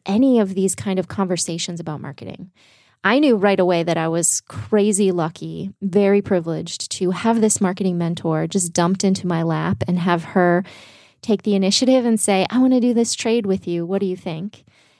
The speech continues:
And I'm so grateful I said yes. And, you know, I realized eventually that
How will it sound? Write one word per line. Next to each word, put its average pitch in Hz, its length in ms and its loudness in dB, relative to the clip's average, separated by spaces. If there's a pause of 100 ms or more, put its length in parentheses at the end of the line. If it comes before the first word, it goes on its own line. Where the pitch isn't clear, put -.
(260)
And 190 240 2
I'm 185 100 -2
so 226 180 4
grateful 202 380 0
I 185 140 -2
said 170 300 -4
yes. 175 480 -4 (520)
And, 208 340 2 (520)
you 214 140 0
know, 220 100 4
I 214 80 4
realized 214 600 2
eventually 202 600 0
that 180 400 -2